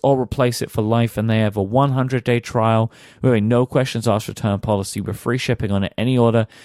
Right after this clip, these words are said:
within the lower forty-eight states of the U S. Right now, it is also the holiday season. Away have these super cute gift sets. They're like these tiny, they,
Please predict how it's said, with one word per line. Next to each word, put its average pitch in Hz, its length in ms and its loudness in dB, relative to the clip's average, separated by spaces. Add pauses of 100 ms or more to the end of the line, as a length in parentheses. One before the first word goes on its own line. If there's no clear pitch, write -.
(120)
within 117 220 0
the 101 80 0
lower 117 280 4
forty-eight 113 520 -2
states - 320 -10
of 87 100 -8
the 85 80 -8
U 90 200 -2
S. 82 240 -8
Right 127 180 2
now, 123 240 2
it - 80 -2
is 113 120 -4
also 110 220 -2
the 101 80 0
holiday 104 300 0
season. 92 440 -4 (360)
Away 120 280 2
have 120 200 0
these 107 200 2
super - 500 0
cute - 380 -6
gift - 440 -8
sets. - 440 -8 (420)
They're 101 140 2
like 95 260 0 (180)
these 104 220 -4
tiny, 107 480 0
they, 110 160 -2